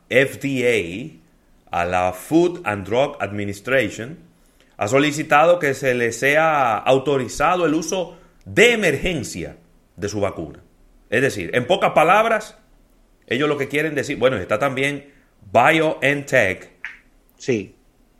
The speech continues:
Speaker 1: En pocas palabras, lo que ellos quieren decir con eso es que su vacuna está lista. ¿Eso es lo que significa eso?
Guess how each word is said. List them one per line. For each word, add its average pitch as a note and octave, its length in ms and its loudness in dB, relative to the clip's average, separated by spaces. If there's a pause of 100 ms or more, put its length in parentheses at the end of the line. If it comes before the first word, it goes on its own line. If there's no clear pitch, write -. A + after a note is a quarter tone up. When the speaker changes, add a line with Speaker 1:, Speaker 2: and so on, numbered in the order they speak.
(480)
Speaker 1:
En G#2 140 -4
pocas F3 220 4
palabras, E3 360 4
lo C#3 80 0
que D3+ 100 -2
ellos E3 100 -2
quieren E3 240 -2
decir D3+ 260 -4
con D3+ 180 -4
eso D#3+ 280 -2
es F3 100 -2
que E3+ 160 -4
su G#3 240 -2
vacuna C3 640 -2 (260)
está A2 260 -2
lista. E2 320 -10 (1700)
¿Eso F#2+ 180 -6
es G2+ 60 0
lo G2+ 60 0
que G#2 120 -2
significa C#3+ 480 -4
eso? - 160 -14